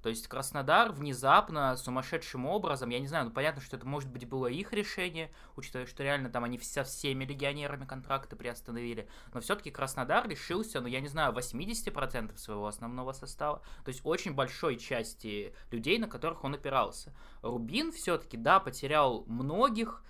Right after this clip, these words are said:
да, вот в, в сравнении с какими-то другими клубами Премьер-лиги,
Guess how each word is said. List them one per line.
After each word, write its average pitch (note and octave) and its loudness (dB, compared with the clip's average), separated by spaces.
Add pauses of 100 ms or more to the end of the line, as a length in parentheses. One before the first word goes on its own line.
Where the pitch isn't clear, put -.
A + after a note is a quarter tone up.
(140)
да, C#3+ 6
вот B2+ -2
в, A2+ -14
в A2 -12
сравнении C#3 -4
с - -10
какими-то C3 -12
другими C3+ -6
клубами C#3 -4
Премьер-лиги, A#2+ -6